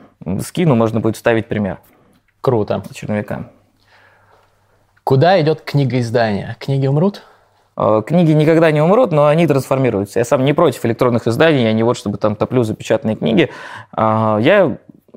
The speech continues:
Speaker 1: помимо восстановления там национального наследия, какой-то там вот подобной деятельностью, просвещением, занимаюсь и искусством, я считаю.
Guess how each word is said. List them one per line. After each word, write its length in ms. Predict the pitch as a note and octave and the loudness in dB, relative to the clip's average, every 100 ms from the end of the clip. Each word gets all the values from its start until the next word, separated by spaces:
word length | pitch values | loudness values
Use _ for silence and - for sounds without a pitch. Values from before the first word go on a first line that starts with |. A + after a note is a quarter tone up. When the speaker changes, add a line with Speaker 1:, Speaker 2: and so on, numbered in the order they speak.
| - - - - - | -20 -20 -12 -10 -4
Speaker 1:
помимо 540 | B2+ C#3 D#3 C3+ A#2 A2 | 0 2 4 4 4 2
восстановления 600 | A#2 - B2 C3 C3 A#2 | -2 0 2 2 2 0
там 120 | A2+ | -2
национального 380 | A2+ B2 B2 A2+ | -2 0 0 0
наследия, 420 | A#2 - A#3 D3+ | 0 0 0 0
какой-то 280 | - G2+ - | -2 -8 -6
там 100 | G2+ | -6
вот 140 | G#2 | -4
подобной 320 | - C#3 F#3+ B2+ | 0 0 0 2
деятельностью, 560 | C3+ C3 A2 - G#2+ | 0 0 -4 -4 -6
просвещением, 720 | - - A#2 A#2+ A#2+ G#2+ G2 | -6 -6 -4 0 0 0 -2
занимаюсь 420 | G#2+ A#2+ D#3+ D3 | -2 2 2 0
и 200 | - C#3+ | 0 0
искусством, 440 | C#3 - A#2+ - G2 | 0 -4 -14 -12 -14
я 40 | |
считаю. 320 | - - - | -16 -18 -20